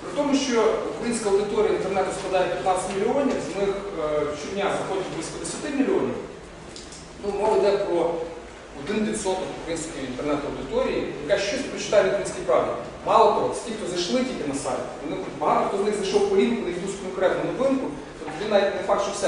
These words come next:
прочитав. Тобто це означає, що насправді на «Українській правді» менше одного відсотка людей, ну, заходить щодня. А тепер, е, візьмемо всі новинарні ресурси. Тобто, якщо ми візьмемо топ-п'ять українських новинарних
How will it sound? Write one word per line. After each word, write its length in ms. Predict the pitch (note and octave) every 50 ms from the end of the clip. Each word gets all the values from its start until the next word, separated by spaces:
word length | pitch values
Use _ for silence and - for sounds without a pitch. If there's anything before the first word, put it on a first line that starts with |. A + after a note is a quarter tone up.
| - -
прочитав. 380 | - - - - - - - - - - - - - - - - - - -
Тобто 140 | - - - -
це 60 | E4 D#4
означає, 360 | C4 B3+ A#3+ - F#3+ F#3 F3+ F3 - -
що 60 | G3 F#3+
насправді 440 | G3 G3 - - A#3 A#3 G3+ G3 G3 F#3
на 60 | F#3 F#3
«Українській 360 | F#3 F#3+ G#3+ G#3 G#3 G#3+ - G3+ A3+
правді» 220 | A#3 A#3+ A3+ - E3
менше 240 | F3 G3 G3 G3 G3
одного 180 | G3 F#3+ F#3+ F#3+
відсотка 300 | F#3 G3 F#3+ G3 F#3+ E3+ E3+
людей, 260 | E3+ F3+ G#3 A#3 A#3+ A#3 A3+ A#3 A#3 - - - - - - - - F#3+
ну, 40 | E3 -
заходить 360 | - - G3+ G3+ G3 E3 - - - - - - -
щодня. 280 | E3 C#3+ C#3 C3 - - E3+ - - - - - - - - -
А 40 | - - F3+
тепер, 240 | F3 - B3+ B3+ B3 A3 - - - -
е, 400 | E3+ E3 E3 D#3+ E3 D#3+ D3+ -
візьмемо 300 | A#3 A#3 A3 G#3+ G3+ -
всі 160 | - - - A#3+ G#3
новинарні 420 | F3+ E3 D#3 D3+ D3 D3+ C#3 D3+ -
ресурси. 440 | - - - B3+ C#4 C#4+ C#4+ - G3 E3+ -
Тобто, 140 | - - - -
якщо 140 | - B3+ A#3
ми 80 | A3 G#3+ G#3
візьмемо 240 | G#3 G3 F#3+ F#3 F3 E3+ -
топ-п'ять 400 | G3+ G#3 G#3 - G3 E3+ - - -
українських 320 | - F3 F3 E3+ - - -
новинарних 340 | E3+ E3+ E3+ E3+ E3+ E3+ E3+